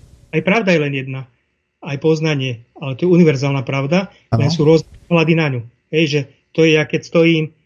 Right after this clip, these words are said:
Speaker 1: príklad mám nejaký konči-, vrchol, hej, v Tatrách Gerlachovský štít alebo Lomnický štít, neviem, čo máte v Čechách,
Speaker 2: Snežku.
Speaker 1: tak, no, nie, tak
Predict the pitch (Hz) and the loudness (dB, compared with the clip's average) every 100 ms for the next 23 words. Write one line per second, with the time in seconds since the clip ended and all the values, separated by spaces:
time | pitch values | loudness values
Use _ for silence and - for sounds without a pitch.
0 | _ _ 156 143 123 151 156 147 147 147 | _ _ -8 -8 -6 -4 -2 -2 -2 -2
1 | 143 156 143 131 - - _ _ _ _ | -2 -2 -2 -2 -6 -16 _ _ _ _
2 | _ _ _ _ - 151 156 - 139 151 | _ _ _ _ -2 0 0 -2 -2 -2
3 | - 165 175 - 139 131 - 143 147 147 | 2 4 2 0 -8 -8 -6 -6 -2 -2
4 | 127 139 139 123 127 127 127 - 147 135 | -2 -2 -4 -4 -6 -6 -10 -6 -4 -2
5 | 131 135 143 135 151 - 175 190 - _ | 0 0 0 0 -2 0 2 0 -2 _
6 | _ - 139 139 143 135 131 120 - 127 | _ -2 0 2 2 0 0 -4 -6 -16
7 | - - 156 127 165 185 - _ - 143 | -14 -4 0 2 2 0 -4 _ -2 0
8 | 139 - 147 139 - - - - - _ | 0 -2 -2 -2 -6 -20 -20 -20 -20 _
9 | - 190 - 160 - 156 - 131 | -4 -2 0 0 2 0 -2 -16